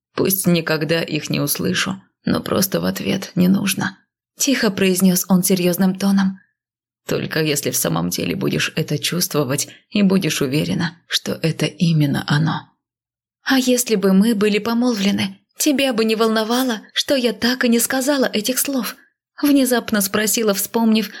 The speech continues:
о едва не произошедшей помолвке с неизвестным женихом. Впрочем, почему неизвестным? Кто ещё мог обратиться к моим родителям о помолвке, побоявшись сперва заговорить с самой потенциальной невестой?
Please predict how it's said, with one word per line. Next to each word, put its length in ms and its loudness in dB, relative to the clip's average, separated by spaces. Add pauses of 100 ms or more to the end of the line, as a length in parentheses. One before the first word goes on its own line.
о 120 0
едва 340 2
не 120 2
произошедшей 680 0
помолвке 800 0
с 100 -4
неизвестным 580 4
женихом. 520 2 (480)
Впрочем, 580 -2
почему 380 0
неизвестным? 680 0 (260)
Кто 240 0
ещё 360 2
мог 200 2
обратиться 520 0
к 80 -6
моим 200 0
родителям 600 2
о 80 -2
помолвке, 600 -2 (220)
побоявшись 640 0
сперва 320 2
заговорить 520 2
с 40 0
самой 300 2
потенциальной 600 0
невестой? 560 0